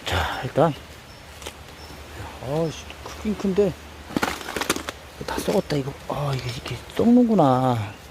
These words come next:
바나나 그러니까 익은 데 따면 안, 안 되겠네. 아, 이거 좀. 어, 이거 무겁게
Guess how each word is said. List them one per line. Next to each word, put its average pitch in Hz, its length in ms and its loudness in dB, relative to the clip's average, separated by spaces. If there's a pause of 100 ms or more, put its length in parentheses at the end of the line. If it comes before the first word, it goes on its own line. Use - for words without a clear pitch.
(320)
바나나 147 340 -2
그러니까 127 300 0
익은 135 240 4
데 165 120 8
따면 131 260 4
안, 110 80 -4 (240)
안 123 80 -2
되겠네. 139 280 0 (1700)
아, 131 320 -4
이거 - 320 -10
좀. - 920 2
어, 170 40 12
이거 135 200 -2
무겁게 151 300 4